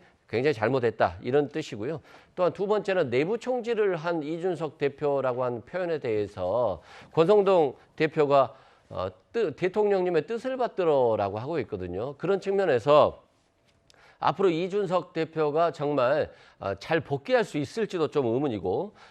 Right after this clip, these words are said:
또한 지금, 어, 행정안전부에서 경찰국을 신설하겠다 이런 얘기들이 나오고 있는데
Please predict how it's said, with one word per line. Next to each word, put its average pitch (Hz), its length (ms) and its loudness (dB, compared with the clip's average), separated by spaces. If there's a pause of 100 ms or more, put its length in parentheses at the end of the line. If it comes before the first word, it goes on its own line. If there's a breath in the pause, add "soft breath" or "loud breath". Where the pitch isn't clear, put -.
(160 loud breath)
또한 - 200 2
지금, 185 340 -2 (260 loud breath)
어, 120 140 -2
행정안전부에서 160 1400 0
경찰국을 190 720 -4
신설하겠다 165 720 -4
이런 165 340 0
얘기들이 151 380 -2
나오고 147 400 0
있는데 117 480 -2